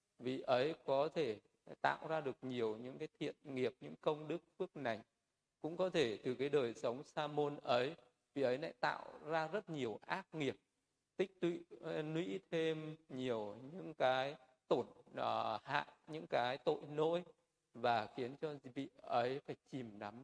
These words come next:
trong đau khổ. Vậy là cái đời sống sa môn này nó thế. Ờ, cũng giống như ở người trên đời vậy thôi, người đời cũng, ờ, cũng thế, sống trên đường đời hay đường đạo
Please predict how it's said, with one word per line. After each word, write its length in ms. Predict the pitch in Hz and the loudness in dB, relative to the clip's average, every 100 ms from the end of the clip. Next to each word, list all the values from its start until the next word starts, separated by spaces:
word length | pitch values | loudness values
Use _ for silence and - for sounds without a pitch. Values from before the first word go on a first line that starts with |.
| - | -12
trong 180 | 139 135 | -8 -2
đau 200 | 139 135 - | -2 -2 0
khổ. 160 | 139 - _ _ _ _ _ - | 0 0 _ _ _ _ _ -14
Vậy 120 | - | -10
là 200 | 113 117 104 | -6 -6 -6
cái 160 | 127 143 | -8 -4
đời 280 | 139 113 | -2 -2
sống 300 | - 120 117 | -2 -6 -6
sa 180 | 123 147 | -10 -8
môn 320 | 139 143 135 131 | -2 -2 -2 -6
này 140 | 113 110 | -10 -10
nó 100 | 123 - | -10 -2
thế. 180 | 131 143 - _ _ _ _ _ | 0 0 -6 _ _ _ _ _
Ờ, 380 | - 120 123 123 - | 2 4 4 2 0
cũng 200 | 170 170 | 0 4
giống 220 | 151 180 | 2 4
như 140 | 175 | 4
ở 200 | 139 110 | 4 2
người 180 | 107 110 | 0 -4
trên 240 | - 151 151 | -2 0 6
đời 260 | 131 120 | 8 8
vậy 180 | 117 117 - | 4 0 2
thôi, 260 | 147 147 147 - 127 | 4 4 2 -8 -4
người 300 | 123 110 107 | 0 0 0
đời 480 | 113 117 107 107 - _ _ _ - | 2 4 4 0 -6 _ _ _ -2
cũng, 720 | 165 190 185 180 180 175 170 | 0 0 -2 -2 -2 -2 0
ờ, 180 | 170 165 | 0 0
cũng 180 | 180 190 | -2 0
thế, 200 | 147 160 | 0 0
sống 300 | - 151 185 | -2 -4 -2
trên 220 | 185 160 | -4 0
đường 260 | 139 120 127 | 2 2 4
đời 260 | 120 113 117 | 4 4 -2
hay 140 | 151 | -6
đường 320 | 139 123 107 | -2 -2 0
đạo 240 | 113 117 | 0 -2